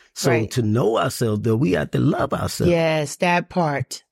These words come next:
Speaker 1: That
Speaker 2: Yes.
Speaker 1: part, indeed.
Speaker 2: Yeah,
Speaker 1: We gotta
Speaker 2: yes.
Speaker 1: love ourselves. And then part of that Moorish doctrine is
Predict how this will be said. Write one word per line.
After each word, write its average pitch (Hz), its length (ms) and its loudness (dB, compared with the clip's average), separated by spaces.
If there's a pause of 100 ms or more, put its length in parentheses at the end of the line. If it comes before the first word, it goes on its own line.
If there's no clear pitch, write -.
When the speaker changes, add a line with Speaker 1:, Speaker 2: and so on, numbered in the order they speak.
(120)
Speaker 1:
That 160 140 2
Speaker 2:
Yes. 190 200 0
Speaker 1:
part, 156 340 0
indeed. 147 500 2
Speaker 2:
Yeah, 165 320 0
Speaker 1:
We - 60 2
gotta 143 200 2
Speaker 2:
yes. 156 100 2
Speaker 1:
love 160 180 0
ourselves. 110 480 0
And 113 140 2
then 147 200 2
part 131 260 -2
of 117 80 -2
that 113 160 -4
Moorish 110 340 -2
doctrine 139 420 -2
is 92 160 -4